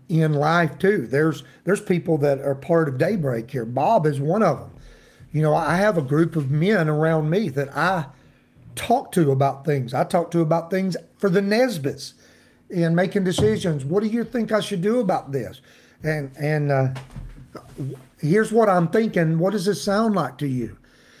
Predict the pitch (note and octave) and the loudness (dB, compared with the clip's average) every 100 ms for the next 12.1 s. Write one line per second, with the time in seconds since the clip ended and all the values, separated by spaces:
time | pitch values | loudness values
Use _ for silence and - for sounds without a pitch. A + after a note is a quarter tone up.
0 | - - G#3 - A3+ A3+ B3+ A#3 A3 F#3 | -20 -8 -4 0 2 2 2 0 0 0
1 | B3 C4 F#3 C#3+ D#3+ C3+ - C#3+ F#3 - | 0 2 0 0 0 -2 -4 -2 -2 -2
2 | G3 A3 F3 G3+ D3+ E3 F#3 F3+ B3+ G3+ | -4 -4 -6 -6 -4 -4 -2 -2 0 0
3 | F3 C3+ D#3+ E3 D#3 C#3 B2 B2+ E3 F#3 | 0 0 0 0 0 -2 -6 -6 -4 -2
4 | B3 E4+ D#3 - - - D#3+ F3+ D#3+ D#3 | 0 0 -2 -10 -20 -8 -2 0 2 0
5 | E3 A3+ F#3+ E3 C#3+ A3 G#3+ F3+ D3 D3 | 0 0 0 0 2 0 2 0 2 2
6 | E3 C#3+ D3+ C#3+ G3 A3+ D#3 F#3 G#3 - | 0 2 0 2 2 2 2 0 -6 -18
7 | _ B2+ G3 G#3+ F#3 D#3+ G#3 F#3+ D3+ A3 | _ 0 2 2 0 2 0 0 -2 -4
8 | - - - - - - - D#3 C#3+ D#3+ | -12 -20 -20 -20 -20 -10 0 2 2 0
9 | D#3 D3+ C#3+ C#3 - - - - _ _ | 0 0 -2 -4 -10 -20 -20 -20 _ _
10 | _ _ - D3 C#3+ C3+ F3 F#3 C3+ F#3 | _ _ -6 -2 0 0 -2 -2 -2 0
11 | G3+ E3 G3+ G3 E3+ C3+ F#3+ G#3+ E3+ D3+ | 2 2 4 2 2 2 0 2 0 0
12 | F3+ | -2